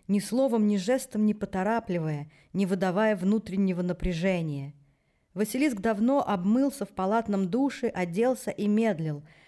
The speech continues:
позволяя мне спокойно вернуться к реальности. Протянул руку, и я схватилась за нее. Дернул на себя, и я поднялась на неверные ноги.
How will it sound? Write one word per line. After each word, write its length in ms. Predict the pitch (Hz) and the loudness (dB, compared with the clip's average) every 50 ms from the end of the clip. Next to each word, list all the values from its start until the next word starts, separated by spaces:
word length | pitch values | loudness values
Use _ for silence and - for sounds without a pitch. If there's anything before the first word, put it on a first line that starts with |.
| _ - - | _ -18 -12
позволяя 480 | - 165 156 160 170 180 202 202 196 | -10 -8 -6 -4 0 0 2 2 2
мне 200 | 190 185 180 180 | 2 2 0 -2
спокойно 560 | 170 - - 170 170 - - 233 240 240 233 214 | -2 -4 -8 -8 -8 -6 -2 0 2 2 2 0
вернуться 520 | 202 175 190 175 175 185 190 185 - - | 0 0 0 0 0 -2 -2 -4 -6 -10
к 120 | 180 - | -8 -4
реальности. 760 | 170 180 180 180 175 165 147 143 147 139 - - - - 143 139 _ _ _ _ _ _ _ _ _ _ _ - | -2 0 0 2 0 0 -2 -4 -6 -10 -12 -18 -16 -16 -16 -16 _ _ _ _ _ _ _ _ _ _ _ -10
Протянул 400 | 185 180 - 208 202 196 190 180 | -8 -4 -2 0 0 2 2 0
руку, 480 | 180 208 262 285 269 277 - 240 226 233 - - - - | 0 0 0 0 0 -2 -4 -4 -4 -6 -10 -20 -20 -12
и 80 | - 185 | -8 -4
я 220 | 185 196 220 240 | -2 0 0 0
схватилась 680 | 233 - - - 202 196 196 - 226 226 202 185 165 147 | -2 -4 -6 -4 -4 -4 -4 -2 -2 -2 0 -2 -2 -4
за 140 | 139 143 | -6 -6
нее. 460 | 151 151 151 151 143 143 139 135 135 135 - _ _ _ _ _ _ | -4 -2 -2 -2 -4 -6 -8 -8 -10 -14 -18 _ _ _ _ _ _
Дернул 400 | - 170 220 233 226 196 208 202 | -4 -2 0 0 0 2 0 2
на 120 | 196 196 190 | 2 0 -2
себя, 500 | 190 - 208 185 170 233 254 269 269 262 - - - - - | -2 -4 -4 -4 -2 0 2 0 0 -2 -6 -18 -20 -10 -6
и 60 | - | -4
я 220 | 202 190 214 220 | -2 0 0 0
поднялась 580 | 220 - 208 175 190 190 180 190 214 233 214 - | 0 -2 -2 -2 0 0 0 0 0 -2 -2 -4
на 60 | 196 | -2
неверные 520 | 185 185 175 170 185 196 196 185 185 185 180 | -2 -2 0 0 0 0 0 0 0 0 0
ноги. 520 | 180 185 185 175 160 135 143 139 139 - | 0 0 0 -2 -4 -6 -8 -12 -14 -16